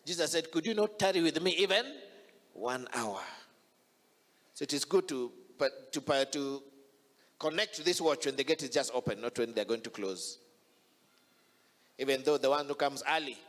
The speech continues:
and the one who comes late both got one dena-, denarii, but come in the morning. Come earlier. Is that okay? The sixth hour is the third watch. This is the hour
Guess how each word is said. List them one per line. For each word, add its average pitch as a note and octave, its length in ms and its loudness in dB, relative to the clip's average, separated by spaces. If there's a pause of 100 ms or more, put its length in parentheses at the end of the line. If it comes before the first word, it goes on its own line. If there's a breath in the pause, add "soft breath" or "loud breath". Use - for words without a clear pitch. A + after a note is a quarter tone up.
(180)
and A2+ 100 -10
the A#2+ 40 2
one C3+ 100 2
who C3+ 80 0
comes B2+ 360 -2
late B2+ 280 -2
both C3 180 0
got B2+ 180 0
one B2 200 2
dena-, A#2 380 -2 (120)
denarii, A#2+ 480 -2
but - 400 -4 (640 loud breath)
come C#3 180 0
in A#2 60 -6
the A#2+ 80 2
morning. A#2+ 220 -2 (500)
Come C3 160 -6
earlier. B2 260 0
Is - 800 -16
that A3 160 0
okay? A#3+ 200 -4 (2000 soft breath)
The E3 140 2
sixth - 340 0
hour F3 280 4 (340)
is C3+ 120 -8
the C3+ 120 -2
third D3 180 0
watch. - 640 0 (1300 soft breath)
This F#3+ 180 0
is E3 80 -2
the D#3 180 0
hour D3+ 240 4